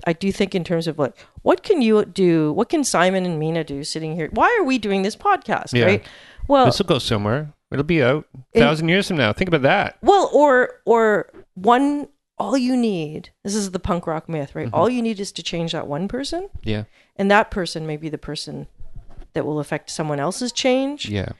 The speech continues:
Speaker 1: That will affect some bigger change.
Speaker 2: Absolutely. And that's the thousand year theory, is that it might be a different diluted version of
Speaker 1: Yeah.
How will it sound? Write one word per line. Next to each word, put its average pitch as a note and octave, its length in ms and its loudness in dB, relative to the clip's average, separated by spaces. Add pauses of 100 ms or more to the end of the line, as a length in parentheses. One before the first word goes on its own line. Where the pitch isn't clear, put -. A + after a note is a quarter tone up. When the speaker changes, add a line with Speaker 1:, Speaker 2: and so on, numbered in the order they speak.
(200)
Speaker 1:
That E3+ 140 -2
will E3 160 0
affect D#3 300 -8
some D3 160 -8
bigger C3+ 280 -12
change. - 220 -10
Speaker 2:
Absolutely. C#3+ 440 2
And B2+ 120 2
that's D3 240 0
the B2+ 160 0
thousand B2 440 0
year A#2 120 2
theory, G#2 380 2
is G2+ 140 -2
that G#2 200 0
it B2 140 -2
might D3 200 0
be C3 120 2
a A2 100 2 (160)
different A#2 380 -2
diluted G#2 420 0
version G#2 380 0
of G2 100 0
Speaker 1:
Yeah. A3 160 4